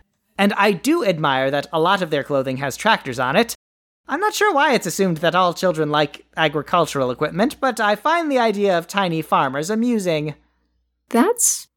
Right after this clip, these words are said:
Speaker 2: oddly whimsical of you.
Speaker 1: What's whimsical about wanting tinier, more nimble hands pulling weeds?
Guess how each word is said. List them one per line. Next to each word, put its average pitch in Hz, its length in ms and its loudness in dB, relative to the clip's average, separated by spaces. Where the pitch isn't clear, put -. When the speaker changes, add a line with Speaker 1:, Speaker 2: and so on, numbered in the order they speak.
Speaker 2:
oddly 254 400 0
whimsical 233 680 0
of 175 160 -4
you. 165 340 -2
Speaker 1:
What's 302 300 -4
whimsical 180 560 2
about 170 220 4
wanting 180 380 2
tinier, 208 520 0
more 196 260 0
nimble 190 440 0
hands 180 420 -2
pulling 185 360 0
weeds? 185 460 0